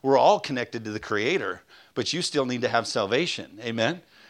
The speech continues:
You still need to have a process of new life in your life. Amen? And, uh, I'm sure that went over really well, right? <laughs> And so we love to, uh, you know, point to our experiences. "I grew up in church," or "I did this," or "I do that."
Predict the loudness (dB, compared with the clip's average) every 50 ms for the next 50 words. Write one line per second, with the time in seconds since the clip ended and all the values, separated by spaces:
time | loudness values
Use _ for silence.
0 | -8 -6 -4 -4 0 0 0 0 2 0 0 0 0 0 0 -2 -4 -4 -2 -2
1 | -2 -2 -2 -4 -6 -6 -4 -6 -6 -6 -6 -4 -2 0 0 0 0 -2 -6 -12
2 | -12 -10 -6 -4 -2 -2 0 -2 -2 -4 -6 -6 -4 -2 -2 -2 -2 -6 _ _
3 | -20 -20 -20 -20 -20 -20 _ _ _ _ _ _ _ _ _ -8 -6 -6 -4 -2
4 | -2 -2 -2 -2 -4 -4 -4 -4 -2 0 0 -2 -2 -2 -2 -2 -2 -2 -2 -2
5 | -2 0 0 0 0 0 0 -2 -4 -8 -6 -2 0 0 2 0 -2 -6 -8 -10
6 | -14 -20 _ -20 -20 -20 -20 -20 -20 -20 -20 -20 _ _ _ _ _ _ _ _
7 | _ _ _ _ _ _ -4 -2 -2 0 2 4 6 6 6 6 6 6 6 6
8 | 6 4 2 0 -2 -2 0 0 0 0 0 0 0 0 0 0 -2 -6 -6 -6
9 | -4 0 2 2 2 2 2 -2 -8 -10 -6 -4 -4 -4 -4 -4 -6 -6 -6 -6
10 | -6 -4 -2 2 2 2 2 2 0 -6 -8 -6 -4 -4 -2 -2 -4 -4 -4 -4
11 | -4 -4 -4 -4 -4 -4 -4 -4 -4 -2 -2 0 -2 -2 -4 -6 -4 -2 -2 0
12 | -2 -2 -4 -6 -2 0 2 2 2 2 0 -2